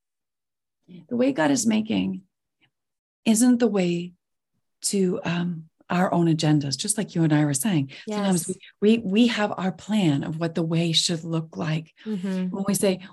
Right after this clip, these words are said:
Speaker 1: "Well, God hasn't made a way, there's just no way here. God, will you make a way?" I think Waymaker really is about a paradigm shift for us to just understand there is always a way because
Speaker 2: Yes.
Speaker 1: Jesus himself is the way.
Speaker 2: Mm-hmm.
Speaker 1: So when, when we say, "Jesus,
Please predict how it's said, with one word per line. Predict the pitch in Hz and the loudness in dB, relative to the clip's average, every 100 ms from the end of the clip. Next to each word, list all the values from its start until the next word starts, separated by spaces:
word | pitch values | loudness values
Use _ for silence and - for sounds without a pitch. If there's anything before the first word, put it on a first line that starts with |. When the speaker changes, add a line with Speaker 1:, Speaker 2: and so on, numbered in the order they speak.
| _ | _
Speaker 1:
"Well, | 220 202 - - - _ | -2 -2 -2 -18 -20 _
God | - 214 208 | 2 4 4
hasn't | 208 220 | 2 0
made | 196 185 | 0 0
a | |
way, | 180 190 | 0 -2
there's | 180 165 | -2 -4
just | 175 - | -4 0
no | 185 180 | 2 2
way | 185 190 | 2 0
here. | 165 165 160 | -2 -4 -2
God, | 175 180 | -2 0
will | 185 | 0
you | 190 | 0
make | 190 190 190 | 0 0 -2
a | 180 | -6
way?" | 160 160 160 - - - | -6 -6 -10 -18 -20 -4
I | 202 | -2
think | 208 233 220 | 4 2 4
Waymaker | 202 202 196 202 | 0 0 -2 -2
really | 185 185 190 | -2 0 0
is | 185 185 | -2 -4
about | 180 170 190 - - - | -4 -4 -6 -10 -20 -12
a | - | -10
paradigm | - 180 180 185 190 | -4 -2 0 0 -2
shift | - 208 208 - - - _ | 0 -2 -4 -10 -20 -20 _
for | 226 | -6
us | 180 | -4
to | - | -4
just | 214 - | -6 -2
understand | 180 175 165 185 180 | -2 -2 -2 -2 0
there | 185 | -2
is | 180 | -2
always | - 170 190 190 | -4 -2 -2 -2
a | 202 | -2
way | 208 214 214 _ - | -2 -4 -8 _ -6
because | 214 185 | -2 -2
Speaker 2:
Yes. | 190 | -2
Speaker 1:
Jesus | 185 165 160 | -2 -4 -6
himself | 165 160 - 170 151 156 | -4 -2 0 0 -2 -4
is | - - - | -4 -4 -4
the | 151 | -4
way. | 151 156 160 - | -4 -8 -12 -14
Speaker 2:
Mm-hmm. | 196 190 190 | -6 -4 0
Speaker 1:
So | 185 180 180 | 2 2 0
when, | 190 185 - - - | -4 -6 -12 -14 -2
when | 190 | 2
we | 196 | 2
say, | 165 196 180 - | 2 2 0 -2
"Jesus, | - 185 185 170 | -2 -2 -4 -6